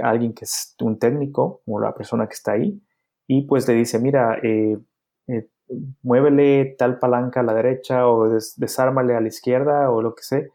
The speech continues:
y, pues, eh, la otra persona está al otro lado viendo el mismo, la misma máquina, pero con, con sobreponiendo imágenes y dando indicaciones, eh, em,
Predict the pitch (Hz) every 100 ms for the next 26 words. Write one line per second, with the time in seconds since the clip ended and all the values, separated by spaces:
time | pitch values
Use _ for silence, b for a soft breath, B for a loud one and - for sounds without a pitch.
0 | _ _ _ _ _ - 170 202 - _
1 | _ _ _ _ - 123 110 - 139 123
2 | 113 113 131 135 127 139 135 127 127 123
3 | 123 113 120 131 147 123 117 - _ 139
4 | 113 110 107 107 117 127 123 117 107 113
5 | 117 113 110 - 170 240 _ _ _ _
6 | _ _ _ - 131 127 127 117 110 110
7 | 113 107 104 107 _ - 117 - - -
8 | 123 120 117 117 127 123 110 110 - 120
9 | 113 110 104 131 113 110 117 120 131 123
10 | 113 110 107 - - 127 127 113 110 -
11 | - _ _ 117 107 104 117 110